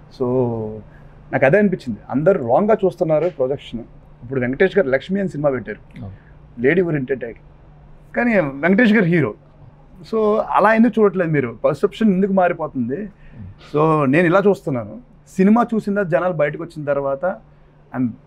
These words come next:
Speaker 1: I'm very proud. నేను, నేను తప్ప ఎవరు గుర్తురాను సినిమాలో. అంత గర్వంగా అని చెప్పుకుంటున్నాను, సార్.
Speaker 2: ఆహా, ఇదంతా మీ దృష్టికి already వచ్చిందా?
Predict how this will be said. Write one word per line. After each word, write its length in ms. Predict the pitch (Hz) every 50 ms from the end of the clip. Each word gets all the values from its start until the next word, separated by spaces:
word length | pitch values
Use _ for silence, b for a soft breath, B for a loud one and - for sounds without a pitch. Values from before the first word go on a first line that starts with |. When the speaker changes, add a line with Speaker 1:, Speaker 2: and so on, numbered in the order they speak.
| - - - - - - _ - - - - 143
Speaker 1:
I'm 100 | 147 156
very 220 | 180 214 202 196
proud. 200 | 180 185 208 214 190 - - -
నేను, 220 | 151 156 156 160 143
నేను 340 | 127 131 135 139 156 196 208
తప్ప 180 | 202 - - 190
ఎవరు 160 | 170 180 165
గుర్తురాను 500 | 135 139 123 - 165 156 135 131 131 127 - - - - - -
సినిమాలో. 380 | 139 131 127 123 117 110 113 - - - - - - - 135
అంత 160 | 147 143 170
గర్వంగా 400 | 143 147 143 143 156 165 165 160
అని 100 | 139 131
చెప్పుకుంటున్నాను, 520 | 123 135 107 - 123 113 101 110 107 104
సార్. 380 | - - - - - - - 147
Speaker 2:
ఆహా, 100 | 147 156
ఇదంతా 520 | 139 117 101 104 98 104 202 - 175 165
మీ 160 | 151 127 113
దృష్టికి 320 | 101 95 98 - - 135 123
already 280 | 101 113 120 127 113
వచ్చిందా? 380 | 104 92 90 - - 113 104 220